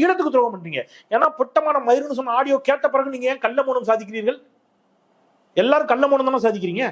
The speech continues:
சரி, சொந்த கட்சியை சேர்ந்த பெண் நிர்வாகியை பிசுறுனார்ல, அது பெண்ணியமா? சொந்த கட்சியை சேர்ந்த ஒரு நிர்வாகியினுடைய தாயார கெட்ட கெட்ட வார்த்தையில பேசினாரு. அந்த நிர்வாகி பகிரங்கமா Twitter-ல எழுதினாரு, "என்னை என்ன வேணாலும் திட்டலாம் அண்ணன் சீமான், என் அம்மாவை திட்டுகிறதை என்னால் தாங்க முடியலன்னாரு."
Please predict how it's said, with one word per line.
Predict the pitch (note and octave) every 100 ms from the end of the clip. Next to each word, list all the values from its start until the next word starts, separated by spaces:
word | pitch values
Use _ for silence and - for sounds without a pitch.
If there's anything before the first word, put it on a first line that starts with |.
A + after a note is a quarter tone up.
| -
சரி, | - F#3+ - - _
சொந்த | - B3 D4+
கட்சியை | C#4 C4 B3+
சேர்ந்த | B3 A#3 A#3 -
பெண் | C4 B3
நிர்வாகியை | B3 A3+ A#3 - B3+
பிசுறுனார்ல, | A3+ C4+ C4+ A3 F#3 B3+ G#3+ _ _ _ _ _ -
அது | G3+ F3
பெண்ணியமா? | A#3 A#3+ F#3+ B3 E3 _ _ _ _ -
சொந்த | B3 D#4 D#4
கட்சியை | C#4 C#4 B3
சேர்ந்த | B3 B3
ஒரு | A3+ G3+
நிர்வாகியினுடைய | B3 C#4+ C4+ B3 A#3 G#3 G#3
தாயார | G3+ B3+ B3+ B3+
கெட்ட | A#3+ A3+
கெட்ட | A#3+ A3+
வார்த்தையில | A3 A#3 G3
பேசினாரு. | F#3 F3+ D3
அந்த | F3 G3+
நிர்வாகி | A#3 C4 B3
பகிரங்கமா | G#3 A3 A#3+ A#3+
Twitter-ல | A#3+ G3+ A#3 G#3+
எழுதினாரு, | F#3 D3 A2+ _ _ -
"என்னை | F#3 B3+
என்ன | B3 B3
வேணாலும் | B3+ C4 G#3+
திட்டலாம் | G#3 G3+
அண்ணன் | F3+ F#3 E3+
சீமான், | F3+ E3 - _ _ F#3
என் | G3 E3+
அம்மாவை | B3+ D4+ D4+ C#4+
திட்டுகிறதை | G#3 A#3+ G#3+ A3 A#3+
என்னால் | G3+ A3+ -
தாங்க | F#3+ B3+
முடியலன்னாரு." | A3+ F#3+ G#3 D#3+